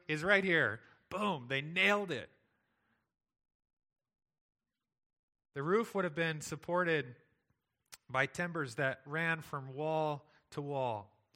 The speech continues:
And in between those timbers would have been things like lath and sticks and grass and clay tiles and clay.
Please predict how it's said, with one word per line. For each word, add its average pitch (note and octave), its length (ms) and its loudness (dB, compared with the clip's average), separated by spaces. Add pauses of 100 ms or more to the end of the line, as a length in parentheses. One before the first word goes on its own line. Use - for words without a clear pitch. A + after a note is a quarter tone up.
(260)
And C#3 80 -4
in G3 100 2
between G3+ 320 -4
those F3 160 -4
timbers F3+ 420 -4
would E3 100 -4
have D3+ 100 -4
been D3+ 200 -4
things D#3 280 -6
like C3 200 -6
lath E3+ 500 4
and C#3 120 -10
sticks - 600 -4
and B2+ 220 -14
grass F3 580 2
and C#3 120 -16
clay F#3 200 0
tiles E3 640 0
and A#2+ 180 -16
clay. D#3+ 460 -2